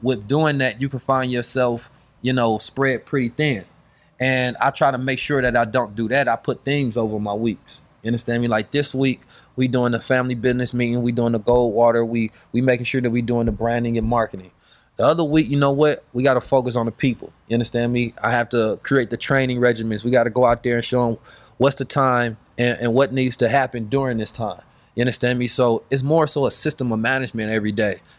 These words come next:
But then in my book, Paradigm Keys, Solution-Based Mind Reprogramming, I do outlay, um, a regimen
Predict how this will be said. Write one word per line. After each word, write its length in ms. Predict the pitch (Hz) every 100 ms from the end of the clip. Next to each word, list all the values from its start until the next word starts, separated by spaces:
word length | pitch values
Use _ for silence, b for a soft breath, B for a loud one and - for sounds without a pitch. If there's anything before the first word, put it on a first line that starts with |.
| b b
But 100 | 123
then 140 | 127 139
in 100 | 131
my 140 | 120
book, 440 | 110 147 156 - - _ _ _
Paradigm 460 | 156 151 135 127 123
Keys, 460 | - 131 113 113 -
Solution-Based 720 | - 117 131 131 120 117 117
Mind 260 | 120 117 117
Reprogramming, 720 | 113 - 131 117 113 113 107 - B B B
I 120 | 120
do 260 | 113 175 -
outlay, 540 | 135 131 131 127 113 - _ b b b
um, 560 | 120 117 113 101 87 85 _ _ _ -
a 80 | 123
regimen 460 | 143 120 107 90